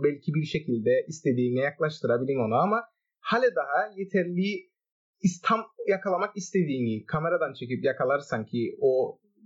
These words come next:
güzelliği yapamam editlen o şekilde. Ha, bazı şeylerde düzeltebileceğin küçük hatacıklar olur.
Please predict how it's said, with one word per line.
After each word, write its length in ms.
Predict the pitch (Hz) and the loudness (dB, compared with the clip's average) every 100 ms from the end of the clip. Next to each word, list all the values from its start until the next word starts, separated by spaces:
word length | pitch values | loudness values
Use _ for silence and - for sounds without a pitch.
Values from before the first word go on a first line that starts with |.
| 185 | -4
güzelliği 720 | 143 143 139 117 120 160 196 _ _ _ - | -2 0 -2 -2 0 0 0 _ _ _ -2
yapamam 440 | 180 180 180 113 92 | 0 0 -2 -4 -2
editlen 460 | 123 113 113 110 | -2 -2 -2 -2
o 40 | 104 | -2
şekilde. 560 | 120 - 101 95 104 _ _ - | -2 -2 0 0 -2 _ _ -4
Ha, 200 | 214 180 | -2 2
bazı 200 | 220 233 | 0 0
şeylerde 760 | - 240 190 139 139 208 262 - _ | -2 0 2 2 2 0 0 -4 _
düzeltebileceğin 840 | 190 202 202 185 202 214 180 170 190 | 0 2 0 -2 -6 -4 -4 -4 -2
küçük 240 | 185 214 | -4 -2
hatacıklar 460 | 208 202 160 160 190 | 0 0 0 0 0
olur. 240 | 202 240 | 0 -2